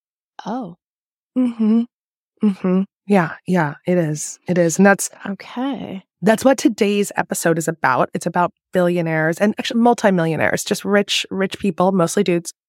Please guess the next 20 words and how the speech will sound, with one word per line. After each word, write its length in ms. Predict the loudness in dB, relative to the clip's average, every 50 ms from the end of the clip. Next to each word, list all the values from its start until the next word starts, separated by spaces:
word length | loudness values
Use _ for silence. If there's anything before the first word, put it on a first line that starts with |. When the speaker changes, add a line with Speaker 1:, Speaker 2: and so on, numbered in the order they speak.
| _ _ _ _ _ -10
Speaker 1:
Uh-huh. 320 | -8 -8 -8 -8 -4 2
Speaker 2:
Their 180 | 4 4 4 4
obsession 840 | 2 0 -6 -2 2 2 2 2 2 -2 -2 0 0 0 -2 -2 -4 _ _ _ _ _ _ _ _ _ _ _ -8
with 480 | -2 0 0 0 0 -2 -8 -20 _ _ _ _ _ _ _ _ _ _ _ _ _ _ _ _ -6
living 600 | -2 -2 -2 0 -2 -2 -2 -4 -4 -6 -8 -12 _ _ _ _ _ -6
forever, 480 | -2 0 2 2 0 0 -2 -2 -2
with 240 | -4 -4 -4 -4 -4
extending 720 | -6 -4 -6 -8 -6 -2 -2 0 0 2 2 2 2 4
their 140 | 4 4 4
life, 420 | 2 2 0 0 -2 -4 -6 -10 -14 -10
with 420 | -4 -2 -2 -2 -2 -6 -12 -20 -20 _ _ _ _ _ _ _ _ _
never 400 | -2 0 0 2 2 2 2 4
dying. 560 | 4 4 4 4 2 0 -4 -10 -14 -18 -20 _ _ _ _ -4
This 200 | -2 -2 0 0
is 100 | 0 0
a 60 | 0
thing. 360 | 0 0 0 0 0 0 -4
This 140 | -6 -6 -4
is 80 | -2 -4
a 80 | -4